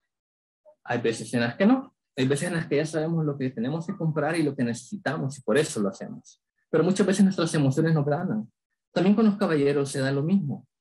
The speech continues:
Aparte de los caballeros, pongamos el ejemplo de un carro. Pasaría exactamente lo mismo.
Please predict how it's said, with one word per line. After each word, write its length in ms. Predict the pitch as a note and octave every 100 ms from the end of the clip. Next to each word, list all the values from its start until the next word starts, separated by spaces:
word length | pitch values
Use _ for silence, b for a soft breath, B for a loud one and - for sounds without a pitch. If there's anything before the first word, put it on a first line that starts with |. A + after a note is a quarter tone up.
| _ _ b b _ _ _ -
Aparte 300 | G#3 B3 A#3+
de 40 |
los 120 | A3
caballeros, 480 | A3 F3+ E3 F3+ F3+
pongamos 400 | D#3+ D#3+ D#3+ E3
el 80 | C#3+
ejemplo 300 | C3+ C3+ C#3
de 60 |
un 100 | C#3
carro. 320 | C3+ A#2 - _ _ -
Pasaría 360 | B2 C3+ C#3
exactamente 580 | C3 C3 - C3 D3 C#3+
lo 100 | B2+
mismo. 360 | D3 D3+ -